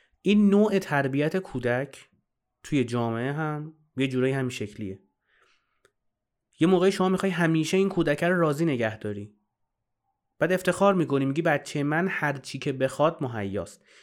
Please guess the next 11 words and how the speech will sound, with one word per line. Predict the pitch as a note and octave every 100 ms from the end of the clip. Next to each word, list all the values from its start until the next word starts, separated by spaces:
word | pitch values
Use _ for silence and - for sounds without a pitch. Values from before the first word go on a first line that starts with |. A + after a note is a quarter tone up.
| _
هر | - D3+
چی | D3+ -
که | D3 D#3
می‌خواست | D#3 D3 - E3 F#3 -
مهیاست. | C3+ B2 A2 A2 G2+ - _ _ _ _ _ _ _ _ _ _ _ _ _ _ _ _ _ _ -
به | C#3
هر | D#3 F3
چی | - F3+
که | F3+ F#3
می‌خواسته | E3 - D3 C3+ - D#3+
رسوندمش.» | D3+ - B2+ A#2 A2+ F2+ - -